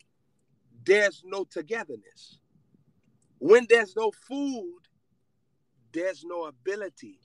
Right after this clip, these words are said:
to resist the devil. So watch this. Her and her son, they don't have no food.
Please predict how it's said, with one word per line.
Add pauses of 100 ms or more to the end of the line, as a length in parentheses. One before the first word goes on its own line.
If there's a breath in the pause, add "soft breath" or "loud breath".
to
resist
the
devil.
So
watch
this. (800)
Her
and
her
son, (840)
they
don't
have
no
food.